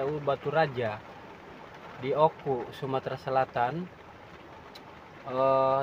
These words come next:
jadi buntut doli ini informasinya nanti malam mau berangkat, mau bawa barang-barang tersebut.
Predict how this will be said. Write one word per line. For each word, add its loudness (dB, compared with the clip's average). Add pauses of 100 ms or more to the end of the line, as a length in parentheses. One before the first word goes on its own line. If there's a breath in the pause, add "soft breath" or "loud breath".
jadi 2
buntut -6
doli 0
ini -2 (1200)
informasinya 0
nanti -4
malam 2
mau 0
berangkat, 2 (1600)
mau 0
bawa 6 (540)
barang-barang 2
tersebut. -4